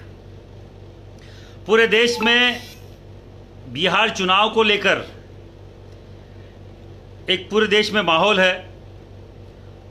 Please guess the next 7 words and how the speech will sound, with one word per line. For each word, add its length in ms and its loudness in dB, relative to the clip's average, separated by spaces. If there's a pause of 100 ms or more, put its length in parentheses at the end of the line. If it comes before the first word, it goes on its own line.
और, 180 2
अ, 460 2 (800)
अभी 160 0
दो 180 4
तीन 200 -2
दिन 160 0
से 180 2